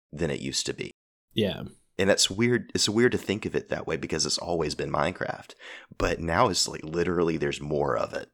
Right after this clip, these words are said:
Speaker 1: you know?
Speaker 2: Mm-hmm.
Speaker 1: It's more immersive, and you feel like when you're walking through the landscape,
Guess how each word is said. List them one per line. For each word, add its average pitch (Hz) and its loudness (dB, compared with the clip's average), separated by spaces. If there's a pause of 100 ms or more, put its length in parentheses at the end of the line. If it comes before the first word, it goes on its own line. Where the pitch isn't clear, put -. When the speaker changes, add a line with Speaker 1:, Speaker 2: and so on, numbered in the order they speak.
Speaker 1:
you 73 -2
know? - -8 (400)
Speaker 2:
Mm-hmm. 101 0 (400)
Speaker 1:
It's 87 0
more 95 4
immersive, 73 -4 (340)
and 78 0
you 76 -6
feel 90 -2
like 71 -2
when 82 -2
you're 78 -2
walking 73 -6
through 80 -8
the 69 -4
landscape, 67 -4